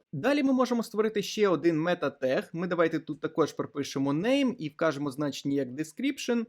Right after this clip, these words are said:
Тобто цей мета-тег, він буде відповідати за невеликий опис нашої сторінки. Тут також ми прописуємо контент і вказуємо значення, тобто опис самої цієї сторінки. Наприклад, я пропишу тут просто small description, тобто маленький опис.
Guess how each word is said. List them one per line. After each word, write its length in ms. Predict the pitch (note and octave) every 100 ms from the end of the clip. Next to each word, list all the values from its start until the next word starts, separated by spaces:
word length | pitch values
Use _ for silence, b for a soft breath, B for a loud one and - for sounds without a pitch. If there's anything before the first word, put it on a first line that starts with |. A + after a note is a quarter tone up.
| B B
Тобто 320 | C#4 C4+ B3
цей 300 | A#3+ - B3+
мета-тег, 520 | A#3 A#3 A3+ G#3+ A#3 F#3+
він 220 | F#3 G3+
буде 440 | G3+ F#3 F#3 F3+
відповідати 680 | D#3+ D#3 F#3+ F3 F3+ F#3 E3+
за 220 | C#3 F3+
невеликий 640 | D#3+ F3 F3+ G#3+ F#3+ G3+ E3+
опис 400 | G3 F#3 D3+ -
нашої 380 | D3 C3+ - C#3
сторінки. 720 | - - D3+ B2+ B2+ A#3+ D4 - B
Тут 200 | - A3
також 300 | G3+ G3+ F3+
ми 100 | E3
прописуємо 640 | D3+ E3 F3 E3+ E3+ F3 F3+
контент 640 | A#3 A3+ A3+ C#4+ D4 B3+
і 120 | D3+
вказуємо 520 | - D#3 C#3 E3 E3+
значення, 520 | F3 A#3+ C#4 C4+ A3 F3+
тобто 260 | - -
опис 440 | - F3+ D3+ - -
самої 440 | - C3 B2+ A#2+
цієї 240 | - B2+ -
сторінки. 580 | - G#3+ D4+ C#4 B3
Наприклад, 540 | A3 D3 C3 C3+ C3+ C3+
я 60 |
пропишу 380 | C3 C#3 - -
тут 180 | C3+ B2+
просто 300 | C3+ C3+ C#3+
small 380 | - C#3+ C3+ B2
description, 500 | D3+ - C#4+ - C#3
тобто 220 | - -
маленький 440 | B2+ B2+ B2 - -
опис. 480 | B3 - B3+ A#3+